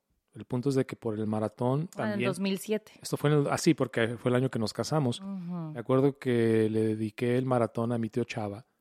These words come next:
Speaker 2: Ah.
Speaker 1: Y corrí con, porque él tenía un negocio, que todavía mi tío, su hermano lo tiene,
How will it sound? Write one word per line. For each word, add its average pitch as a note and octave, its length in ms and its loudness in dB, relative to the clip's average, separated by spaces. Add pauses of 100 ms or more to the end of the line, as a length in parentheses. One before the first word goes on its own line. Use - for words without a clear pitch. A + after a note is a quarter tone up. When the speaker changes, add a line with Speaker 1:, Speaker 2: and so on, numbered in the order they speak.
Speaker 2:
Ah. E3 320 -12
Speaker 1:
Y B2 120 -6 (340)
corrí C#3+ 460 4
con, A#2+ 380 2
porque - 220 -4
él C#3+ 80 -4
tenía D#3 240 2
un D#3 80 4
negocio, C3 560 2 (200)
que - 100 -8
todavía A2 520 0 (320)
mi C#3+ 480 -12
tío, G#2+ 460 -6
su - 160 -6
hermano A2 340 -2
lo A2 120 0
tiene, A#2 320 -6